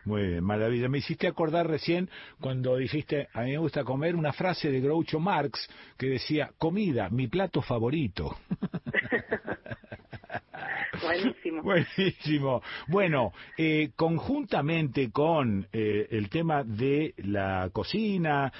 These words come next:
Speaker 1: de las habilidades, hay otro, otro don que, que es el tema del sabor,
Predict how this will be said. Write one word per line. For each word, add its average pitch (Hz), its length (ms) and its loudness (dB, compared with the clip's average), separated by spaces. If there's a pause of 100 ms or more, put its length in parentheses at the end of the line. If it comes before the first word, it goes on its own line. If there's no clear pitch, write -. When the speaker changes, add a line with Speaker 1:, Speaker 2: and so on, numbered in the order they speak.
(140)
Speaker 1:
de 113 100 0
las 98 220 -2
habilidades, 117 880 2 (600)
hay 254 340 -2
otro, 156 580 0 (280)
otro 156 460 0
don 113 720 2
que, 127 180 -2 (220)
que 202 160 0
es - 360 -8
el 139 240 -2 (240)
tema 214 280 0
del 120 200 0
sabor, 101 680 0